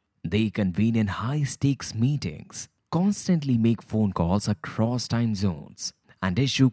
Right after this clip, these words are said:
carefully worded statements. Their main goal is simple. They want both sides in the fight to come to peace through talking and understanding.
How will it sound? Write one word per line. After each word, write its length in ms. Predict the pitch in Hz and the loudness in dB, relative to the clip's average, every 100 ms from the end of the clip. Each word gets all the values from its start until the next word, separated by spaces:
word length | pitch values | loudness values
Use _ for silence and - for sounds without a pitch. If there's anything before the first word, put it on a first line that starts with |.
| - | 2
carefully 600 | 143 165 175 - 151 147 | 0 2 2 0 2 2
worded 420 | 139 147 139 131 | 2 2 0 0
statements. 880 | - 143 180 165 82 76 - - - _ _ | 0 2 2 2 -6 -8 -12 -12 -14 _ _
Their 220 | 87 92 78 | -2 -2 0
main 320 | 95 165 190 | 0 0 2
goal 300 | 123 123 120 | 2 2 2
is 160 | 120 113 | -2 0
simple. 520 | - - 92 - 80 - _ _ _ _ | 2 2 2 0 -12 -14 _ _ _ _
They 260 | 92 160 190 | -2 2 2
want 360 | 165 170 170 - | 2 2 0 -2
both 380 | 120 170 208 - | 0 2 2 0
sides 360 | 135 143 131 | -2 -2 0
in 60 | 123 | 0
the 80 | 113 | 2
fight 360 | 101 107 110 | 2 0 0
to 100 | 107 | -2
come 260 | - 107 95 | -2 0 -2
to 120 | 95 | -2
peace 300 | - 139 165 - | -2 0 0 -2
through 260 | - 156 156 | -2 -2 0
talking 500 | 135 147 147 - 139 - - | 0 0 -2 -10 -14 -8 -2
and 280 | 151 160 - | -2 -2 -6
understanding. 920 | 127 131 101 82 - 87 80 73 - | 0 2 2 0 -2 -2 -4 -10 -14